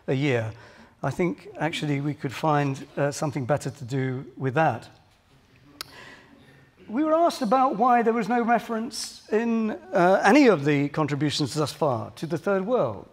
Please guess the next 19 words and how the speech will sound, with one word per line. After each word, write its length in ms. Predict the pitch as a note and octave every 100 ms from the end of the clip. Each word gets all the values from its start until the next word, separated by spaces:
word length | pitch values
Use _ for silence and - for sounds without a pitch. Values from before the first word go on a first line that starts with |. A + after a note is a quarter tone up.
| _
or 60 | C#3
particularly 640 | - D3 F#3 F#3+ F3+ E3+ E3
and 180 | D#3
specifically 880 | D3+ - F#3 B3+ A3 G#3 G3+ G3+ F#3 - - - - _
to 140 | F#3+
Africa. 420 | A#3 A#3 - F3 E3+
Well, 360 | F#3 F3 - -
I 120 | F#3
will 140 | G3
make 220 | C3+ D3 D3
one. 220 | G3 A3+ - _ D4+
Well, 400 | F#3+ A3+ - - -
I'll 140 | E3+
make 240 | F3+ F#3+
the 100 | F#3+
reference 480 | E3 F#3 F#3+ F#3+ F#3+
to 120 | F#3
Africa 420 | F#3+ F#3 F#3+ F#3+ F#3
about 360 | F3+ F#3+ G3+